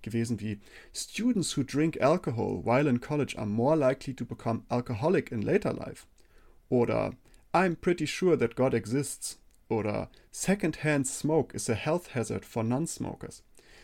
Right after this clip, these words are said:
oder „Religious people are generally more honest than non-religious people“. Also Dinge, die zu diesen, zu diesen Kriterien relativ kontrovers stehen.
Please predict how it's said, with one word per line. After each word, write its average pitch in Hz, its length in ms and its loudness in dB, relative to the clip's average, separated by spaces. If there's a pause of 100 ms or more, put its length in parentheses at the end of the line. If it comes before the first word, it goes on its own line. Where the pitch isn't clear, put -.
(400)
oder 123 580 6
„Religious 147 480 2
people - 380 2
are 110 120 0
generally 131 480 0
more 123 340 2
honest 135 500 0
than 120 220 4
non-religious 127 640 0
people“. - 340 -12 (440)
Also 165 400 2 (260)
Dinge, 165 280 6
die 135 300 0 (160)
zu - 200 -6
diesen, 127 540 0
zu - 180 -12
diesen 127 200 -4
Kriterien 135 680 2
relativ 127 360 -2
kontrovers 113 640 -2
stehen. - 320 -10